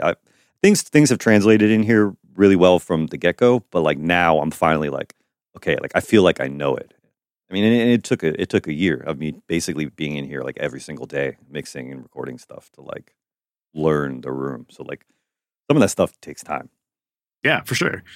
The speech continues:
Speaker 2: Yeah, there's always that challenge of, like, learning the room, but also learning your craft of, like, miking and all that <laughs> other stuff that goes into it. So you're like, there's so many things to focus on, right? So it's, uh,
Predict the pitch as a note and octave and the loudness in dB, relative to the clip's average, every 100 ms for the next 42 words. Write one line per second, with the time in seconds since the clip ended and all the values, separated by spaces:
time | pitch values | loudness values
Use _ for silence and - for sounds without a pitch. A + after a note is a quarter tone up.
0 | - G3+ D3+ E3 G#3 F#3 F3 D#3 D#3+ D#3+ | -2 0 2 2 2 2 2 0 0 0
1 | D3+ B2+ A#2+ A#2+ A2+ - - _ - E3 | 2 0 0 0 -2 -8 -20 _ -2 0
2 | G3+ F#3+ C#3 C#3+ D3 C#3+ C3 B2+ C#3 A#2+ | 2 2 2 2 2 2 0 0 0 0
3 | A#2+ B2 A2 - G#2 C3+ C3+ A#2 G#2 G#2 | 0 0 -2 -2 0 -2 -2 -4 -2 -4
4 | G2+ A2 G2+ A2+ G#2+ G2+ G2 A#2 B2+ B2+ | -4 -4 -2 -4 -4 -4 -2 0 0 0
5 | D#3 F#3 F3 D3 D#3 D3 D3 E3+ G3 D#3 | 0 0 0 0 0 -2 0 0 0 0
6 | C#3+ D3 C#3 C#3 - - E3 A#3+ F3+ E3 | 0 0 0 -2 -8 -6 -2 0 0 0
7 | D#3 C#3 D3 C#3+ C3+ B2 G#2 G#2+ D3 - | 0 0 0 -2 -2 -2 -2 -2 -2 -2
8 | G#2+ G#2+ G2+ A2 G2+ | -2 -4 -4 -4 -2